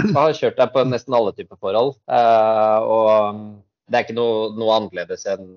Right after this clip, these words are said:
enn andre baner. Den, den er litt lavere på grep sånn, eh, på helt tørt, men, eh, jeg synes ikke det var noe problem å kjøre der på,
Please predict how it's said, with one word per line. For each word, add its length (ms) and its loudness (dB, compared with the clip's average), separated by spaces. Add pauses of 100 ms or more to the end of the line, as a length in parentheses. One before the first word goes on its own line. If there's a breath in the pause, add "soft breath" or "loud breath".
enn 260 -8
andre 300 -8
baner. 420 -4
Den, 220 -2 (720)
den 100 2
er 80 4
litt 220 -2
lavere 260 2
på 140 -2
grep 320 -4
sånn, 640 -6
eh, 220 -4 (360)
på 140 2
helt 240 -2
tørt, 260 -4
men, 380 -6
eh, 640 -2
jeg 160 0
synes 220 -14
ikke 180 -10
det 80 -6
var 100 -6
noe 140 -18
problem 320 -8
å 80 -16
kjøre 240 -2
der 160 -6
på, 160 -2